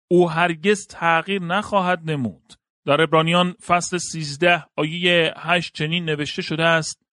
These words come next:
«عیسی مسیح امروز نیز همان است که دیروز بود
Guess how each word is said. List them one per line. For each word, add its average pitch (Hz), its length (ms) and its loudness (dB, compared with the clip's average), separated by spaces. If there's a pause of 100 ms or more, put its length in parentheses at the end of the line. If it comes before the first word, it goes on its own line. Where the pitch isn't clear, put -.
«عیسی 190 680 2
مسیح 185 680 -2
امروز 170 580 0
نیز 185 540 2
همان 180 400 2
است 170 420 0
که 156 100 0
دیروز 151 540 -2
بود 165 340 -2